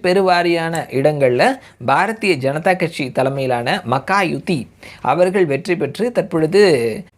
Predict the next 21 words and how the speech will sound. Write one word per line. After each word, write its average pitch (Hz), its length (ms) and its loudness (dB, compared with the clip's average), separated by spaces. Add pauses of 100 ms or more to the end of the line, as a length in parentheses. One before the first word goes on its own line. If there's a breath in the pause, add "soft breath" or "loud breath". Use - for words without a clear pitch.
(120)
தேவேந்திர 202 520 2
ஃபட்னாவிஸ் 160 580 -2
மாநிலத்தினுடைய 147 600 0
முதல்வரா 139 460 2
இருக்கிறாரு. 123 360 0
So, 214 180 0
அந்த 151 380 2
மாநிலத்துல 160 720 0 (120)
அடுத்த 180 360 0
மாசம், 131 380 -2
மார்ச் 143 420 -2
மாசம் 156 500 -8 (240 loud breath)
மும்பை 202 300 2
மாநகராட்சி 170 760 0
உட்பட 180 420 -2
சில 190 200 0
இடங்கள்ல 165 840 2
தேர்தல் 165 380 2
நடைபெறவிருக்கிறது, 131 840 0 (140)
உள்ளாட்சி 160 340 0
தேர்தல். 120 360 -6